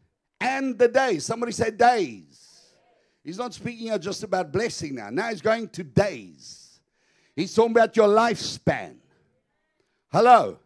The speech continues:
Somebody say he's talking about my lifespan now. "Your days and the days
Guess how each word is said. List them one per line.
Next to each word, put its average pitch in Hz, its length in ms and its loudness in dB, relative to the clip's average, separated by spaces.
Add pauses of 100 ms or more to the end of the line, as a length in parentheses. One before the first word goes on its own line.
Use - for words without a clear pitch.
(500)
Somebody 233 280 -8
say 208 180 0
he's 214 100 -2
talking 226 220 4
about 220 240 4
my 208 160 0
lifespan 196 680 0
now. 110 280 -6 (880)
"Your 220 360 4
days 208 920 0 (440)
and 247 380 -2
the 220 100 4
days 180 840 0